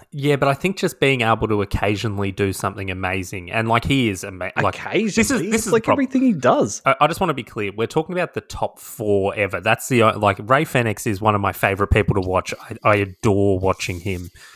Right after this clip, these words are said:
Speaker 1: Um,
Speaker 2: Hmm.
Speaker 1: I don't wanna, like, shit on him. I just, uh, I think it's very hard. Oh God, I'm gonna sound like Meltzer
Speaker 2: I'm
Speaker 1: now.
Speaker 2: completely forgetting
Speaker 1: Um,
Speaker 2: about,
Speaker 1: uh,
Speaker 2: uh,
Speaker 1: Chris
Speaker 2: I'm sure, like
Speaker 1: Benoit's,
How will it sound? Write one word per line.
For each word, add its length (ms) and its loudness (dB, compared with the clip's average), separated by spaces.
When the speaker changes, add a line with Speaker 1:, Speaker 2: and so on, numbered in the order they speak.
Speaker 1:
Um, 440 6
Speaker 2:
Hmm. 120 -8
Speaker 1:
I 60 4
don't 160 4
wanna, 200 0
like, 200 -2
shit 240 -4
on 160 -4
him. 220 -10
I 100 -4
just, 160 -4
uh, 120 -4
I 100 2
think 240 -2
it's 140 0
very 320 2
hard. 460 -4
Oh 260 0
God, 320 2
I'm 100 -8
gonna 160 -6
sound 320 -4
like 200 -4
Meltzer 320 -2
Speaker 2:
I'm 40 -2
Speaker 1:
now. 80 2
Speaker 2:
completely 440 6
forgetting 420 0
Speaker 1:
Um, 140 2
Speaker 2:
about, 300 -2
Speaker 1:
uh, 40 -2
Speaker 2:
uh, 300 -4
Speaker 1:
Chris 180 4
Speaker 2:
I'm 60 2
sure, 200 4
like 160 4
Speaker 1:
Benoit's, 380 -2